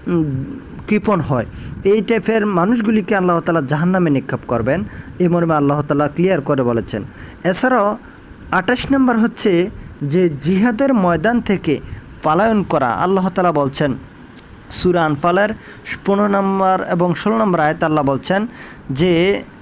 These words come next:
"হে ঈমানদারগণ, যখন তোমরা কাফিরদের মুখোমুখি হও, তখন তোমরা পিছু ফিরে যেও না। আর সেই দিন যে ব্যক্তি যুদ্ধ কৌশল বা স্থির বাহিনীর কেন্দ্রস্থলে স্থান করে নেওয়া ব্যতীত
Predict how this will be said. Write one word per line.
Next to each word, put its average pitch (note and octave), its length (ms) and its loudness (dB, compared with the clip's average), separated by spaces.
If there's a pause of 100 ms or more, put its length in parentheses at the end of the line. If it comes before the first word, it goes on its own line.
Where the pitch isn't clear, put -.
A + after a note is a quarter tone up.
(480)
"হে G#3+ 160 4
ঈমানদারগণ, A3+ 640 2
যখন F#3+ 380 0
তোমরা G#3+ 260 0
কাফিরদের G3+ 640 0
মুখোমুখি F3+ 480 0
হও, C#3+ 300 2 (340)
তখন F#3 280 0
তোমরা F3 320 2 (100)
পিছু G#3+ 300 0
ফিরে G3 260 2
যেও D3 240 2
না। A#2+ 180 0 (320)
আর D3 220 0
সেই G#3+ 300 0
দিন G#3+ 300 2
যে F3+ 200 2
ব্যক্তি F3+ 400 0
যুদ্ধ D#3 500 0
কৌশল F3 360 0
বা D#3+ 260 0 (300)
স্থির F#3+ 340 0
বাহিনীর E3 420 2
কেন্দ্রস্থলে F3 580 0
স্থান E3+ 360 -2
করে E3+ 260 0
নেওয়া D#3 260 2
ব্যতীত C#3+ 480 -2